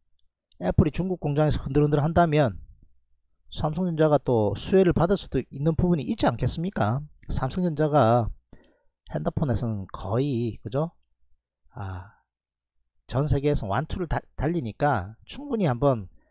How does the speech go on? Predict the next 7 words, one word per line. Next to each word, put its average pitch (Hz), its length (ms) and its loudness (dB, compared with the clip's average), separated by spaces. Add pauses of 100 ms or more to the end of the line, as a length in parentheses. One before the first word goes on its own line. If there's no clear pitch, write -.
(140)
아, 110 140 -8
투자해 147 340 -2
볼 151 120 -2
만하다 147 480 0
그렇게 - 180 -10
생각하고 165 380 2
있고, 120 440 -2